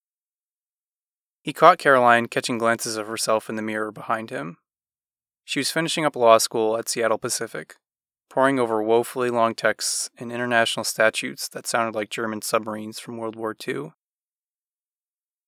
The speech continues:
"As a three L and co-editor of the Law Review," she said, "I have to organize a hundred days party, which is weird because it's eighty-seven days to graduation and a hundred and thirty to the bar exam.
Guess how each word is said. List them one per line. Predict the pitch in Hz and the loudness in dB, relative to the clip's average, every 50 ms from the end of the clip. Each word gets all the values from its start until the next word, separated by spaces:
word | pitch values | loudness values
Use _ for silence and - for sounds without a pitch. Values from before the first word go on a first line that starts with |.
| _ _ _ _ _ _ _ _ _ - | _ _ _ _ _ _ _ _ _ -10
"As | 139 | -8
a | 135 | -8
three | 131 - 135 147 185 185 | -6 -2 -2 0 6 10
L | 160 147 143 143 147 143 | 10 12 12 12 8 6
and | 131 123 | 2 -2
co-editor | - - 135 147 143 139 139 135 135 131 | 0 2 4 4 4 4 4 4 2 2
of | 120 120 | 2 0
the | 127 117 | -2 2
Law | 120 120 123 | 4 4 4
Review," | 127 127 120 110 107 107 104 101 104 110 - - _ _ _ _ _ _ _ _ _ | 4 4 0 -2 -4 -8 -8 -6 -8 -8 -10 -12 _ _ _ _ _ _ _ _ _
she | - - 120 | -18 -12 -10
said, | 113 - 113 110 107 110 - _ _ _ _ _ _ _ _ _ _ _ _ _ _ _ _ _ | -8 -4 -2 -2 -2 -2 -4 _ _ _ _ _ _ _ _ _ _ _ _ _ _ _ _ _
"I | 143 | -2
have | 143 - | -2 0
to | - | 2
organize | 147 139 147 151 160 151 143 127 | 2 2 2 4 4 4 4 4
a | 120 110 - - | 2 0 0 -2
hundred | 170 196 185 135 113 | -2 -2 -2 0 0
days | 127 127 131 131 127 - | 0 2 2 0 -2 -4
party, | - - 113 107 104 113 127 147 156 - _ _ _ | -2 -2 -2 -2 -2 -6 -10 -12 -16 -18 _ _ _
which | - - | -10 -8
is | 147 139 127 | -8 -6 -6
weird | 127 135 139 135 123 | -2 0 0 0 0
because | 120 - - 123 117 | -2 -4 -4 -4 -4
it's | 117 107 - - | -4 -8 -8 -6
eighty-seven | 147 127 139 156 143 - - 139 131 143 135 123 | -6 -6 -6 -4 -4 0 2 2 2 2 0 0
days | 117 110 107 104 - | 0 -2 -2 -4 -6
to | - | -6
graduation | 113 113 113 110 107 110 107 110 113 110 - - 113 120 139 143 - _ _ _ _ _ | -2 0 0 0 0 -2 -2 -2 -2 -2 -4 -8 -8 -12 -12 -14 -16 _ _ _ _ _
and | - 139 127 | -2 -2 0
a | |
hundred | 113 147 147 147 139 | 0 0 0 0 -2
and | 123 113 | -4 -2
thirty | - 131 131 139 127 117 | 0 0 0 0 0 -2
to | 104 - 117 | -6 -8 -12
the | 110 | -4
bar | 104 117 113 113 | 0 2 4 4
exam. | 117 110 113 113 117 123 135 147 170 160 | 4 4 2 2 -4 -6 -8 -8 -8 -12